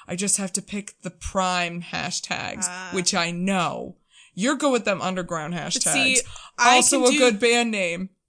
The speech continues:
Speaker 1: underground hashtags.
Speaker 2: <laughs> Stealing it. It's ours now.
Speaker 1: I mean, hopefully nobody else has it.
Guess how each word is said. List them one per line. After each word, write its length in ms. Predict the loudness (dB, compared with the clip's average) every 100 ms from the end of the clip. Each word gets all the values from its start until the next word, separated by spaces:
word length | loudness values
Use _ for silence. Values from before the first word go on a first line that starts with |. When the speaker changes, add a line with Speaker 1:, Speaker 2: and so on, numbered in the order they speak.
| -2
Speaker 1:
underground 580 | 0 2 0 0 0 0
hashtags. 1080 | 0 0 2 2 -2 -4 -6 -2 -2 -2 -6 -18 _ _
Speaker 2:
<laughs> 320 | _ -20 -18 -8
Stealing 540 | -6 -4 -4 -4 -8
it. 300 | -8 -10 -12 _ _
It's 160 | -10 -8
ours 280 | -8 -10 -12
now. 220 | -14 -18 _ _ _
Speaker 1:
I 60 | -8
mean, 120 | -6
hopefully 300 | -6 -8 -8
nobody 220 | -8 -8
else 140 | -8 -10
has 200 | -12 -12
it. 180 | -16